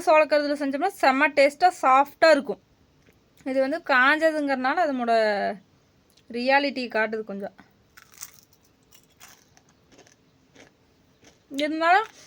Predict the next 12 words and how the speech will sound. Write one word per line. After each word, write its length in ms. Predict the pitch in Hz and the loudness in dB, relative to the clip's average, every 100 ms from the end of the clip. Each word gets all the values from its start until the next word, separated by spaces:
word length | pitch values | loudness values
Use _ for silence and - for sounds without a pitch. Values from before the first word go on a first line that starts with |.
| _ - - 254 | _ -20 -6 -4
அப்படி 200 | 277 320 | -2 -2
சாப்பிட 300 | 285 294 330 320 | 0 0 0 -2
முடியாம 280 | 311 339 359 | -2 -2 0
சாப்பிட்றதுக்கு 380 | 302 294 302 349 | 0 -2 -6 -2
இது 120 | 320 | -2
ஒரு 100 | 302 233 | -2 0
போண்டா 260 | 262 285 285 269 | 0 2 2 2
மாதிரி 180 | 311 320 | -2 -2
சாப்பிட்டுக்கலாங்க 480 | 277 262 269 262 254 | -2 -2 -4 -4 -6
ஃப்ரெண்ட்ஸ், 260 | 254 247 - | -10 -12 -4
ஸ்நாக்ஸ் 400 | 240 247 247 240 | -2 -2 -4 -2
மாதிரி. 160 | 247 | 0